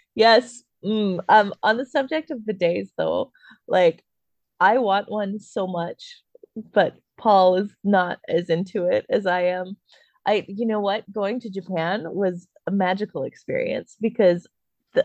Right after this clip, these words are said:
the, all of the toilets, A, they are bidets. B, they sing to you. Many of them sing to you. The one in our hotel didn't, but, like, every once in a while I'd be in a public washroom and you have the option to play music while you're taking a dump because it's,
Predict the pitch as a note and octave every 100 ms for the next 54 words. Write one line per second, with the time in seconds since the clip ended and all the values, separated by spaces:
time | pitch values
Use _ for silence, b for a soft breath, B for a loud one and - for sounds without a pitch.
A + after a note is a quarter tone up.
0 | - F#3+ - - E3 F3+ F#3+ G3+ - B3
1 | G#3 F3 - F3+ C4+ C4+ G3 F3+ E3+ F3+
2 | F#3 A3 E3+ E3 G3+ _ _ _ _ A#3+
3 | C4 C#4+ D#4 _ _ G3 A#3+ - F4+ F#4
4 | - F3 C#3 C3+ - G3+ A3+ D4 B3+ G#3+
5 | G3 - G3 G3 - C#3+ - E3+ F#3+ A#3+
6 | C#4+ C#4+ B3+ - G3 E3+ F3+ A3 C4+ C#4
7 | _ B B B - G#3 A3 G3 - _
8 | - A3 D4 C#4+ - C#4 A#3+ G#3 G3 G3
9 | G#3+ A#3+ F3+ - G3 G3 - F3+ G#3 -
10 | E3+ F3+ - b b F#3+ F#3+ G3+ G3+ G3+
11 | F#3 - A3+ C#4+ - F#3 E3+ F#3 _ -
12 | F3 A3+ G#3 G#3+ B3+ F3 D3+ _ F3 F#3+
13 | F#3 F3+ A3+ A3 F3+ E3+ E3+ A3 E3 -
14 | _ F#3 G3 F#3+ A3+ F3+ F3 -